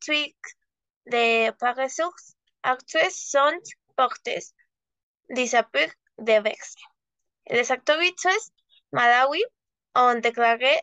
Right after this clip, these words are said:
que cinq personnes de habituées et deux danses samedi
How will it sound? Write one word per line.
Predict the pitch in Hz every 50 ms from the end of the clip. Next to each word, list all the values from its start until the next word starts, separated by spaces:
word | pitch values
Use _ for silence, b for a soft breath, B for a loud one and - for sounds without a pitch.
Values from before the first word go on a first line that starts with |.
| - _ -
que | 254 233
cinq | - - 294 311 359 381 - - - _
personnes | 277 277 285 277 - - 349 381 440 453 - _ _ _ _ _ _ _ _ -
de | 247
habituées | 247 240 240 226 240 220 - - - 294 302 339 403 427 _ _ _ _ _ _
et | 240 233 226 226 _ _ _ _ _ _ 226
deux | 214 240 254 262 254 240 _ -
danses | 262 285 330 403 440 453 - - _ _ _ _ _ _ _ _ _ _
samedi | - - - 269 269 277 302 330 330 311 - 370 392 -